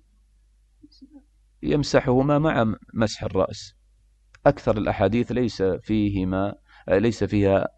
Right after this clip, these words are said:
أنه يأخذ ماء جديدا للأذنين، يعني ظاهر الح-، الأحاديث هكذا. آه، وهذا قال به الحنفية،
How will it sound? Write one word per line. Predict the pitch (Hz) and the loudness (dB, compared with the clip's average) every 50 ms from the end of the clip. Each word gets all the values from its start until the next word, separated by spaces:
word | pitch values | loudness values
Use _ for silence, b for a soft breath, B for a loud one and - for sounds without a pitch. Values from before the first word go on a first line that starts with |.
| _ - | _ -4
أنه | 92 101 98 98 98 101 101 101 104 104 104 | -2 -2 0 0 0 0 0 2 2 2 4
يأخذ | 104 101 107 - 104 90 98 | 2 2 2 0 -2 0 2
ماء | 101 104 104 76 90 | 2 2 2 2 0
جديدا | 95 85 87 90 90 104 104 92 82 95 92 85 85 87 90 95 95 - b b b b b b b _ - | -2 -4 -4 -2 -2 0 -2 0 -2 -2 -4 -4 -4 -2 -2 -2 -4 -6 b b b b b b b _ -4
للأذنين، | - 87 87 85 85 85 80 85 - - 95 85 87 87 87 87 85 82 76 - - _ _ _ _ _ _ _ _ _ _ _ _ _ _ _ _ _ _ _ _ _ | -2 -2 -2 -2 -2 -4 -4 -6 -4 -4 -2 -2 -2 -2 -2 -2 -2 -4 -4 -8 -12 _ _ _ _ _ _ _ _ _ _ _ _ _ _ _ _ _ _ _ _ _
يعني | - 53 82 90 87 | -6 -4 -4 -4 0
ظاهر | 90 110 113 101 98 90 | 2 4 4 4 2 -2
الح-، | 87 80 - 92 87 87 - - | -4 -4 -2 -2 0 0 0 -2
الأحاديث | 80 - - - 95 90 98 104 98 - 107 | -6 -6 -6 -6 -4 0 0 0 0 2 0
هكذا. | 95 87 - - 92 85 92 - _ _ _ _ _ _ _ _ _ _ _ _ _ _ _ _ _ _ _ _ _ _ _ - | 0 0 -2 -4 -10 -10 -10 -12 _ _ _ _ _ _ _ _ _ _ _ _ _ _ _ _ _ _ _ _ _ _ _ -10
آه، | - - - - - - 50 50 - - - - - - - - - - - - - - - - - - - - - _ _ _ _ _ _ _ _ _ _ _ _ _ _ _ _ _ _ _ _ _ _ _ _ _ _ _ _ _ _ _ _ _ _ _ _ _ _ _ _ _ _ _ _ _ _ _ _ _ _ _ _ _ _ _ _ _ _ _ _ _ _ _ - - - | -8 -6 -4 -4 -4 -4 -4 -6 -6 -8 -8 -10 -10 -10 -12 -12 -14 -14 -14 -16 -16 -18 -18 -20 -20 -20 -20 -20 -20 _ _ _ _ _ _ _ _ _ _ _ _ _ _ _ _ _ _ _ _ _ _ _ _ _ _ _ _ _ _ _ _ _ _ _ _ _ _ _ _ _ _ _ _ _ _ _ _ _ _ _ _ _ _ _ _ _ _ _ _ _ _ _ -20 -20 -20
وهذا | - - - 104 110 117 117 120 | -14 -8 -4 0 2 4 4 4
قال | 117 - 131 120 107 | 4 4 2 2 2
به | 113 101 | 2 0
الحنفية، | 87 - 101 90 85 - - 76 78 76 | 0 0 -2 -4 -4 -4 -6 -6 -8 -8